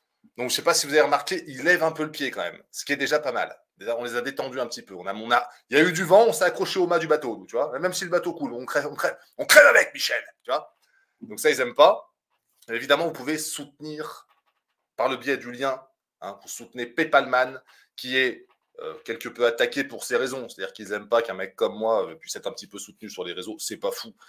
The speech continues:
Mais merci d'avance pour les personnes qui vont soutenir. Si chacun fait un petit quelque chose, ça m'aide, ça m'aide, pardon, à mettre en place ce que je veux mettre en place quand les beaux jours vont revenir. Et croyez-moi que ça nous sera profitable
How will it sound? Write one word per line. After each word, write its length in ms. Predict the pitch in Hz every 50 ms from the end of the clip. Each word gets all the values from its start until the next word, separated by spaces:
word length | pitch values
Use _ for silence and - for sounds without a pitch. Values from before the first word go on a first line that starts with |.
| - - - _
Mais 120 | - 104 104
merci 300 | 117 127 - - - 147
d'avance 380 | 139 139 135 131 135 131 -
pour 80 | - 113
les 80 | 110 104
personnes 320 | 110 110 - - 117 117
qui 100 | - 117
vont 120 | 107 107
soutenir. 420 | 104 - 113 - - 143 143 131 -
Si 200 | - - - -
chacun 440 | - - - 127 123 - 147 143 131
fait 140 | - - 113
un 100 | 104 104
petit 180 | 104 - -
quelque 260 | - 120 120 - - 120
chose, 280 | 117 - 127 120 117
ça 120 | - 98 92
m'aide, 180 | 104 117 117 -
ça 260 | - - - 110 107
m'aide, 260 | 113 127 127 - -
pardon, 240 | - 107 107 117 110
à 20 |
mettre 220 | 107 104 - - 107
en 60 | -
place 280 | - 110 107 - -
ce 60 | - 98
que 160 | - - 104
je 100 | 95 101
veux 80 | 95
mettre 180 | 95 101 98 -
en 60 | 104
place 300 | 101 - 110 101 - - - - - _ -
quand 100 | 101 98
les 80 | 98
beaux 100 | 101 110
jours 160 | 104 113 117
vont 140 | 101 98 95
revenir. 340 | 98 95 95 110 127 139 - - - - _ -
Et 120 | 98 98
croyez-moi 420 | - - 127 123 120 117 120 127 131
que 80 | -
ça 80 | - 104
nous 80 | 107
sera 200 | 107 - - 113
profitable 540 | - - 113 - 220 - 120 117 98 95 -